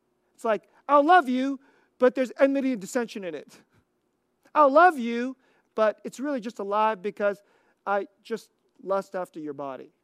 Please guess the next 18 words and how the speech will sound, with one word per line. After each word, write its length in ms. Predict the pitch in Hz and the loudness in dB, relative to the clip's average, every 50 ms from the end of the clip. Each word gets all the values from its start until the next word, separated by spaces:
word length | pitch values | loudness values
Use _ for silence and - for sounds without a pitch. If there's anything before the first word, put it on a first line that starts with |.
| _ _ _ _ _ 143 _ _ _ _ _ _ _ _ _ _ _ _ _ _ _ _ _ _ _ _ _ _ _ _ _ _ _ _ _ _ _ _ | _ _ _ _ _ _ _ _ _ _ _ _ _ _ _ _ _ _ _ _ _ _ _ _ _ _ _ _ _ _ _ _ _ _ _ _ _ _
You 60 | _ | _
know, 40 | 151 | -20
it's 100 | 143 _ | -20 _
got 100 | - 165 | -20 -16
the 80 | - 156 | -14 -12
works 180 | 160 160 - | -12 -12 -14
of 40 | - | -14
the 140 | - 151 _ | -18 -18 _
flesh 240 | - 175 170 - - | -12 -12 -12 -12 -18
in 60 | 139 | -20
it. 120 | - - _ _ _ _ _ _ _ _ _ _ _ _ _ _ _ _ _ _ _ _ _ _ _ _ _ _ _ _ _ _ _ _ _ _ _ _ _ _ _ _ _ _ _ _ _ _ _ _ _ _ _ _ _ _ | -20 -20 _ _ _ _ _ _ _ _ _ _ _ _ _ _ _ _ _ _ _ _ _ _ _ _ _ _ _ _ _ _ _ _ _ _ _ _ _ _ _ _ _ _ _ _ _ _ _ _ _ _ _ _ _ _
But 180 | 226 240 226 _ - 165 | -4 -4 -4 _ -18 -20
since 260 | _ - - 262 208 - | _ -14 -12 -12 -10 -8
we're 120 | 277 320 | -8 -8
so 340 | - - - 359 381 403 381 | -8 -6 -2 0 2 2 2
used 380 | 359 262 302 392 466 - - | 0 0 0 -2 -2 -2 -6
to 100 | - - 220 | -8 -6 -2
that, 360 | 202 196 196 190 196 233 _ | 0 0 0 0 -2 -4 _